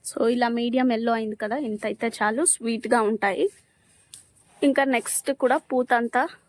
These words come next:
వస్తోంది కదా, so వాటికైతే హెల్ప్ అవుతుంది కాబట్టి కొంచెం బరువుగా ఉన్న కాయలనంతా ఇప్పుడు కట్ చేసుకుంటూ ఉన్నాను.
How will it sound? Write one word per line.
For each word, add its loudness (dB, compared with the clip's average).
వస్తోంది 0
కదా, 2
so -2
వాటికైతే 0
హెల్ప్ 0
అవుతుంది 0
కాబట్టి -4
కొంచెం -2
బరువుగా 0
ఉన్న -4
కాయలనంతా -2
ఇప్పుడు -4
కట్ -2
చేసుకుంటూ 0
ఉన్నాను. 2